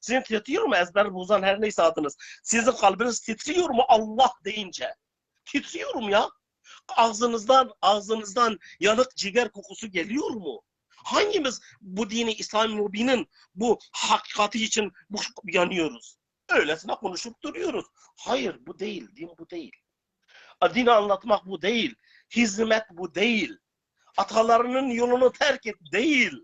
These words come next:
Değil, değil. Yanlış yolda ilerliyorsunuz. Vallahi ben bazen yayınlarınızı izliyorum. Çok üzülüyorum. Böyle, e, ben, e, yorum murum yazıyorum ama üzülerek yazıyorum.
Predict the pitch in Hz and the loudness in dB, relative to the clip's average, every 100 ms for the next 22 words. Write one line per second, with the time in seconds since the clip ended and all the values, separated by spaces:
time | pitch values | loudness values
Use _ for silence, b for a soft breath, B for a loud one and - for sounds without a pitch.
0 | _ _ _ _ _ _ _ 175 269 220 | _ _ _ _ _ _ _ -6 -4 -4
1 | 131 82 - 294 247 - b b 165 190 | -8 -12 -8 -8 -8 -12 b b -2 0
2 | 453 - 466 466 453 440 359 349 302 - | 0 -2 -4 0 0 2 0 0 -6 -2
3 | 240 220 B B - 240 240 262 247 226 | -2 -2 B B 2 4 6 4 2 4
4 | 247 247 233 190 196 190 175 190 254 214 | 4 4 -2 -4 -6 -10 -14 -14 -14 -14
5 | - 269 233 202 - b b b _ - | -14 -6 -4 -4 -8 b b b _ -2
6 | 339 - 180 147 131 117 92 85 _ _ | -2 -2 -8 -10 -12 -12 -14 -18 _ _
7 | _ b b b b 185 233 285 254 - | _ b b b b -2 0 2 0 -4
8 | - 202 202 190 220 196 202 202 190 - | -4 -2 -2 -8 -20 -12 -10 -10 -10 -8
9 | 185 180 190 233 262 220 254 240 220 220 | -8 -4 0 0 2 2 2 2 2 0
10 | 453 480 - - 170 165 160 190 311 - | 0 0 0 -4 -6 -6 -4 -2 -2 0
11 | 226 180 175 160 107 | -2 0 0 0 -2